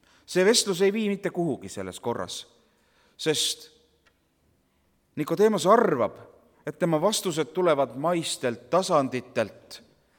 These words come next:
ja nüüd sellelt maiselt tegelaselt, kes on taevast saadetud. Ta ei ole tema jaoks lunastaja selles sügavamas tähenduses sellel hetkel. Ta tuleb öösel ja Jeesus teab, et see vestlus ei vii mitte kuskile.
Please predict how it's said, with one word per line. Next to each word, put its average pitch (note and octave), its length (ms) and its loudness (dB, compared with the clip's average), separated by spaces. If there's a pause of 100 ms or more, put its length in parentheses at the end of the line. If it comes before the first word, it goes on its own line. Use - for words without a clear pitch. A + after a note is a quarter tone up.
(120)
ja C#3 100 0
nüüd G#3 220 0
sellelt G3+ 360 0
maiselt D3+ 960 0 (180)
tegelaselt, B2 760 -2 (180)
kes C3+ 180 -8
on A#2 140 -8
taevast D#3 460 -2
saadetud. C3+ 580 -4 (1600)
Ta D#3+ 80 0
ei G3+ 100 4
ole A#3 120 -2
tema G#3 240 0
jaoks - 640 -2 (180)
lunastaja C3 680 -4
selles A#2+ 380 -8
sügavamas A#2 560 -6
tähenduses A2 560 -6
sellel G#2 320 -6
hetkel. F2+ 260 -12 (1400)
Ta - 80 -10
tuleb G#3 260 4
öösel G#3+ 460 4 (300)
ja D#3 80 2
Jeesus A#3+ 300 0
teab, A3 200 2
et G#3 80 -2
see F#3+ 120 -6
vestlus F#3+ 360 -4
ei D#3+ 80 -4
vii F3+ 160 -8
mitte D#3+ 180 -8
kuskile. G2 440 -12